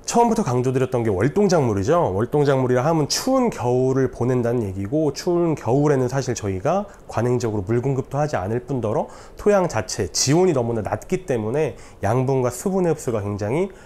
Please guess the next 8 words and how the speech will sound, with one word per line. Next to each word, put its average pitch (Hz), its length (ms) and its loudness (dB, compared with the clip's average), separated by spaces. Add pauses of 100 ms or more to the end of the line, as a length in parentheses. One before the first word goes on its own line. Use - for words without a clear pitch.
(160)
어려워진다라는 139 1300 0 (380)
문제가 113 600 0 (340)
있습니다. 135 440 -2 (360)
양파와 160 500 2
마늘은 135 680 2 (340)
뭐 - 140 -14
평균적으로 151 1040 2 (260)
정식하시고 131 1120 -2